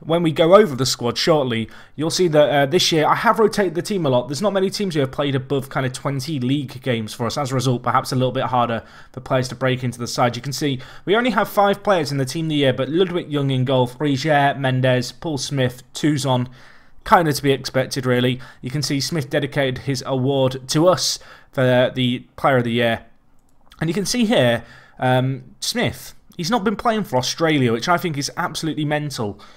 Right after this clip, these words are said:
Uh, he's been out of the squad for a little while now. I think it's something like three years. I'm really hoping he is gonna get a chance to play for Australia. It's ludicrous he isn't,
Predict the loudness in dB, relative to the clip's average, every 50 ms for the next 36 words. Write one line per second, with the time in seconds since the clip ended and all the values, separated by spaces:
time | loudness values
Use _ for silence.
0 | -20 -14 -6 -4 -2 -2 -2 -2 -4 -4 -4 -4 -2 -2 -2 -4 -2 -2 -2 -2
1 | 0 0 0 0 0 -2 -2 -2 0 0 0 0 0 0 -2 -2 -2 -2 -2 -4
2 | -6 -6 -6 -6 -6 -8 -8 -6 -6 -4 0 2 2 2 0 -2 -6 -4 -2 0
3 | 0 2 2 2 0 0 0 0 0 0 0 2 4 4 4 4 2 0 0 2
4 | 4 4 4 2 2 2 2 2 2 2 0 -2 0 2 2 2 2 0 -4 -2
5 | -2 -2 -2 -2 -4 -6 -6 -4 -2 -2 0 0 0 -2 -2 -2 -2 -4 -4 -2
6 | -2 -2 -2 -2 -4 -4 -6 -4 -2 0 0 0 0 0 -2 -4 -6 -8